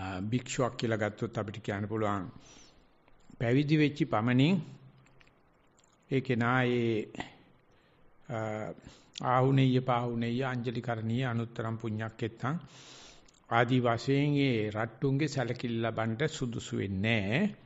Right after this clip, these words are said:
ඒ සුදුසු වීම සඳහා භික්ෂුත්වය තුල පුහුණුවක් තියෙනවා. ඒ පුහුණුව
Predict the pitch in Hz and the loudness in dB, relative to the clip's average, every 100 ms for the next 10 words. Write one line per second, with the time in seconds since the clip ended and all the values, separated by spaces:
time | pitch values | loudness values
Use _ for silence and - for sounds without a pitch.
0 | - _ _ _ _ _ _ _ _ - | -20 _ _ _ _ _ _ _ _ -20
1 | _ - - - 147 147 156 143 156 - | _ -20 -20 -6 0 2 2 2 2 2
2 | 147 139 139 135 123 117 127 113 180 226 | 4 4 4 2 0 2 2 2 2 0
3 | 226 123 127 - 147 - - 131 165 247 | -4 -6 -8 -4 -6 -4 2 4 4 0
4 | - - - - - 185 190 117 127 147 | -10 -20 -20 -20 0 4 6 4 2 2
5 | 160 147 120 87 - 85 - - _ _ | 2 2 0 -2 -8 -12 -12 -18 _ _
6 | _ _ _ _ _ _ _ - 143 135 | _ _ _ _ _ _ _ -4 -2 0
7 | 143 127 170 180 | 0 4 6 6